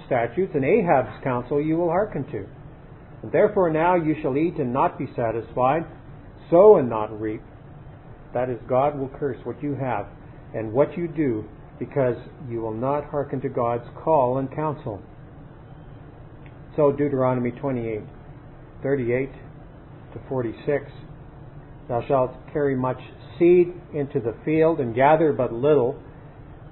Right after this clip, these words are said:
The locust shall consume it." There's one curse.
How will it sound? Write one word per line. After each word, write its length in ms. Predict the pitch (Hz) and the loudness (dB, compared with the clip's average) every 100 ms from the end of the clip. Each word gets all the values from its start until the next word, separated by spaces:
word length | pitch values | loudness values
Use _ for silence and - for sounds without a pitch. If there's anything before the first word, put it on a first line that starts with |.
| - | -10
The 60 | 127 | -2
locust 560 | 127 156 156 135 - - - - | 4 4 6 0 0 -12 -10 -2
shall 200 | 123 113 | -2 -2
consume 500 | 110 101 - 117 123 | -6 -8 -8 -6 -6
it." 100 | - - - - - - - - - - - - - - - - - - - | -10 -16 -20 -18 -18 -18 -18 -18 -20 -20 -20 -20 -20 -18 -18 -20 -20 -18 -6
There's 260 | 123 139 143 | 2 4 4
one 220 | 117 143 | 0 -2
curse. 300 | 139 123 139 | -2 -6 -6